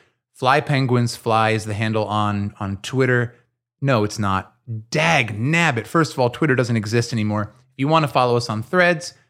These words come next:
at Fly Penguins Fly. We are still on X, at, uh, Pens Pod and at Pens Pod underscore J T, blah, blah, blah. Come out to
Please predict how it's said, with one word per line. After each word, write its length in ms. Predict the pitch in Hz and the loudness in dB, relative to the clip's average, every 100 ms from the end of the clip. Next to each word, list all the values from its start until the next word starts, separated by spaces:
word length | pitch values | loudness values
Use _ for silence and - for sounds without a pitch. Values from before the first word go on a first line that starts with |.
| _ _ _ _ - | _ _ _ _ -2
at 300 | 175 - - | -2 -2 -4
Fly 220 | 139 127 | 0 0
Penguins 460 | 127 123 110 110 - | 0 -2 -2 -4 -2
Fly. 200 | 123 110 | 0 0
We 140 | 131 | 0
are 100 | 151 | -2
still 300 | - - 120 | -2 -2 0
on 340 | 113 110 110 110 - | 0 0 -2 -4 -6
X, 540 | 117 - - - - - _ _ _ _ | -4 -4 -6 -6 -8 -14 _ _ _ _
at, 360 | 117 117 - - | 0 0 -2 -2
uh, 340 | 117 110 104 - _ - | 0 0 -4 -10 _ -6
Pens 260 | 117 113 | -4 -2
Pod 440 | - - 113 117 107 | -4 0 2 0 -4
and 240 | - 107 98 _ | -6 -4 -6 _
at 240 | 107 101 | -2 -2
Pens 260 | - 101 101 | -6 -8 -8
Pod 240 | - 107 | -6 -6
underscore 400 | 101 101 107 - 101 | -6 -8 -8 -8 -6
J 200 | 113 110 | -6 -6
T, 220 | - 120 | -4 -4
blah, 260 | 113 135 | 0 0
blah, 200 | 117 98 | 0 -2
blah. 400 | 90 151 143 101 - _ _ _ _ _ _ | -4 0 0 0 -6 _ _ _ _ _ _
Come 180 | - 302 | -2 2
out 260 | 302 214 - | 2 0 -2
to 440 | 170 143 117 101 | 0 2 2 -2